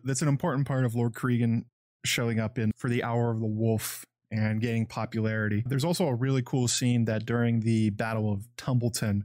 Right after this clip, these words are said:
Ben Jacot has, "Can you give yours to Guilty Undertaker?" You sure can. Yeah, sure. Yeah, Guilty Undertaker, if you wanna message me, I'll, I'll go ahead and send you a, a free thing, a free t-shirt.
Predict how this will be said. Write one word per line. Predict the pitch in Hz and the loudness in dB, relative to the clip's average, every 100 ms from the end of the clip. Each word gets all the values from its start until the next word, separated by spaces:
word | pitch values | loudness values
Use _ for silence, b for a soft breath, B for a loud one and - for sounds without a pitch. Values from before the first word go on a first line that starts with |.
| - | -4
Ben | 123 127 | -2 0
Jacot | 120 - 117 104 - | 0 -2 -4 -4 -6
has, | - 107 110 101 | -6 -2 -2 -2
"Can | - 120 | -2 -2
you | |
give | 127 143 | 0 0
yours | 147 135 | 0 0
to | 135 | -2
Guilty | 135 151 143 | -2 0 0
Undertaker?" | 147 147 175 147 | 0 -2 -2 0
You | 127 | 0
sure | - 160 175 | 0 0 0
can. | 196 196 151 - _ _ _ - | 2 2 0 -4 _ _ _ -2
Yeah, | 170 | -2
sure. | - 180 - _ | -2 -4 -6 _
Yeah, | - 156 | -4 -2
Guilty | 147 127 | 0 0
Undertaker, | 123 117 123 | 0 0 -2
if | 120 | 0
you | 123 | 0
wanna | 123 123 | 2 2
message | 123 - 117 | 0 0 -2
me, | 123 117 | 0 0
I'll, | 110 107 113 | 0 0 -2
I'll | - 113 | -2 0
go | 113 | 0
ahead | 113 107 | 2 2
and | 107 | 0
send | 117 113 | 2 2
you | 110 107 | 2 2
a, | 104 104 | 0 0
a | 110 | -2
free | 123 113 | -2 -2
thing, | 104 71 127 - _ _ - | -2 -4 -6 -12 _ _ -10
a | |
free | - 113 107 104 - | -4 0 2 0 -2
t-shirt. | 104 - - | -4 -4 -4